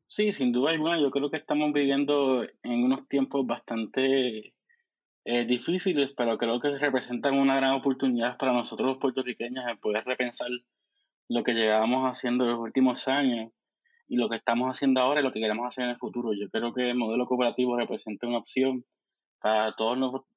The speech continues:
todos nosotros los puertorriqueños de poder cooperar entre nosotros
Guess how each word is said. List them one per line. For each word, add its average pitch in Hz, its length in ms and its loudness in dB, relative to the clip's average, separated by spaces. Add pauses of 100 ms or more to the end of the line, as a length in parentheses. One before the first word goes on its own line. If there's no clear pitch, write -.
todos 120 260 0
nosotros 135 340 -2
los 127 120 -4
puertorriqueños 123 760 0
de 107 120 -2
poder 107 340 2
cooperar 120 440 2
entre 135 200 -2
nosotros 123 560 -2